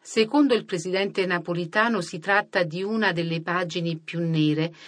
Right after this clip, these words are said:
dell'esercizio del potere nell'Italia democratica. Tredici maggio millenovecentottantuno.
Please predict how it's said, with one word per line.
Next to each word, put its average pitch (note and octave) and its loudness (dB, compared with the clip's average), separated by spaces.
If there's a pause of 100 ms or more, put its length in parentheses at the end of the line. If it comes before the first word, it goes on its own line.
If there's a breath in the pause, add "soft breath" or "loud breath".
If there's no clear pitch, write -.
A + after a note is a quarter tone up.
(120)
dell'esercizio A3 0
del F3+ 0
potere D#3+ 0
nell'Italia G3 0
democratica. D#3+ -6 (1120 loud breath)
Tredici A#3+ -2
maggio D#3+ 0
millenovecentottantuno. F3+ -4